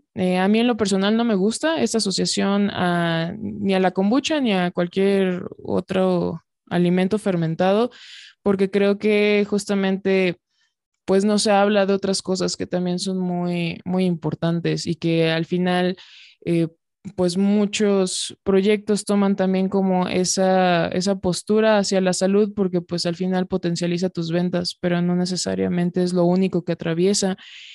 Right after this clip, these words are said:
Y, bueno, tú que estuviste en diferentes, eh, regiones con diferentes personas que f-, hacen fermentos, eh, naturales, con lo que tienen en su medio y demás,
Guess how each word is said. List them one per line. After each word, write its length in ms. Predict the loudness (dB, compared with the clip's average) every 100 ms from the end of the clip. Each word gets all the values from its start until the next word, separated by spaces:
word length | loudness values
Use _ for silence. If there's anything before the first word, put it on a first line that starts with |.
| -20 -4
Y, 240 | 0 0
bueno, 340 | 2 0 0
tú 220 | 0 -2 0
que 380 | 0 0 0
estuviste 520 | -4 -2 0 0 0 0
en 80 |
diferentes, 840 | 0 0 -2 -2 0 0 0 -2 -6
eh, 720 | -6 -4 -4 -6 -6 -6 -8 -6
regiones 680 | -4 -2 0 2 2 0 -2
con 120 | -4
diferentes 420 | -2 -2 -2 -4
personas 520 | -4 -4 -2 -2 -4
que 120 | -6
f-, 100 | -10 _ -8
hacen 320 | -6 -4 -4
fermentos, 720 | -4 0 0 2 2 0 -4 -14 -20 -20 _ _ _
eh, 600 | -8 -6 -4 -4 -4 -4 -4
naturales, 880 | -2 0 2 4 4 2 2 -2
con 220 | -4 -2 -2
lo 80 |
que 100 | -2
tienen 540 | -4 0 2 2 2 2
en 100 | 0
su 140 | 0
medio 360 | 0 2 2 2
y 40 |
demás, 420 | 2 2 0 -2